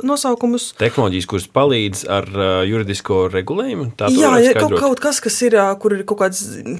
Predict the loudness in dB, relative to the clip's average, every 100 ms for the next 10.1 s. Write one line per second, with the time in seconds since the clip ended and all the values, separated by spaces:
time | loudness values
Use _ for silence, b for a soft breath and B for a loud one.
0 | 0 2 4 2 2 2 0 -2 -6 -6
1 | -6 -8 -10 -10 -6 2 2 4 0 0
2 | 0 2 2 0 -2 0 -2 0 -4 -2
3 | -2 -2 -2 -2 0 0 -2 -4 -6 -6
4 | -2 0 2 0 -4 B B -14 -8 -2
5 | -2 0 0 0 0 -4 -2 -2 -2 -4
6 | -6 -6 -8 -4 -2 2 4 2 4 2
7 | 4 2 0 0 -2 0 0 0 -2 -4
8 | -2 0 0 -2 -2 -2 -2 -4 -4 -4
9 | -6 -6 -14 -8 -2 0 0 0 -2 -2